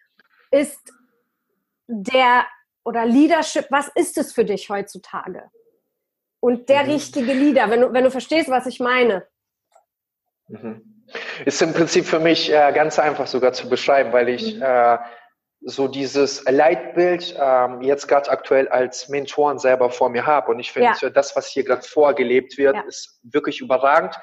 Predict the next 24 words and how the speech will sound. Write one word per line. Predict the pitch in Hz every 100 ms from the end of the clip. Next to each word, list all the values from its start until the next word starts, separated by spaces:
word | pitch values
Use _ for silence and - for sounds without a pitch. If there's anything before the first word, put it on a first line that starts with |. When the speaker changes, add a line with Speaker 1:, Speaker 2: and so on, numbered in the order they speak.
| - - - _ _ _ -
Speaker 2:
Und | 196
ich | 185
muss | 175 165
aber | 160 156
dazu | 156 -
sagen, | 147 147
ich | -
kenn | - 151
beide | 135 160 147
Seiten. | 110 104 98
Das | - -
heißt, | 131 127 -
ich | - -
hab | 147
Speaker 1:
Ja. | -
Speaker 2:
Seiten | - 143 143
gekannt, | 143 143 - 147 -
wo | 139 139
es | - _
nicht | - 175 190
so | - 190
gut | 180 190
geklappt | 185 - 180 - -
hat, | 170